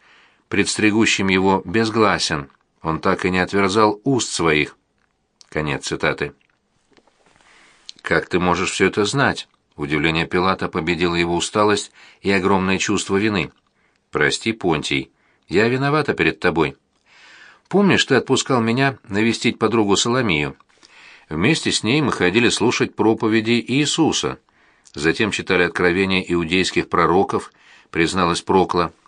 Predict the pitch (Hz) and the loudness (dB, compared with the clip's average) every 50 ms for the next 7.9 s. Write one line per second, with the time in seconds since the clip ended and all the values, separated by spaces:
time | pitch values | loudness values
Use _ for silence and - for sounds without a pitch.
0 | _ _ _ _ _ _ - 71 73 69 - 76 76 76 78 - - - 87 82 | _ _ _ _ _ _ -6 -6 -6 -4 -2 -2 -2 -2 -2 -4 -2 0 0 0
1 | 87 90 95 95 95 - - - 107 110 110 135 151 147 117 78 67 _ _ _ | 2 0 0 0 -2 -2 0 0 0 2 2 2 2 2 2 0 -4 _ _ _
2 | _ - - - - - _ _ - - - 123 143 165 160 160 165 151 - - | _ -20 -20 -20 -20 -20 _ _ -8 0 0 2 4 4 4 4 4 4 4 4
3 | 151 147 135 160 151 - - 147 143 - 151 151 151 151 165 170 165 143 92 73 | 2 2 2 2 0 2 2 0 4 4 4 4 4 4 4 2 2 2 2 -2
4 | 131 - _ _ _ _ _ _ _ _ - 78 82 85 87 92 92 - - 92 | -4 -8 _ _ _ _ _ _ _ _ -6 -4 -2 0 2 0 0 2 0 0
5 | 87 85 92 98 95 101 104 98 98 - 98 104 104 - - - 123 104 90 _ | 0 2 0 2 2 2 0 0 0 0 -2 0 0 -2 -2 0 -2 -2 -2 _
6 | _ - - - - _ - 92 113 113 - - 117 120 117 135 135 127 131 123 | _ -20 -20 -20 -18 _ 0 2 2 2 2 2 0 0 2 2 0 2 2 2
7 | 104 - - 104 104 113 113 101 98 85 90 101 107 113 127 139 131 135 | 2 2 0 0 0 2 2 2 2 2 2 0 0 2 4 2 2 2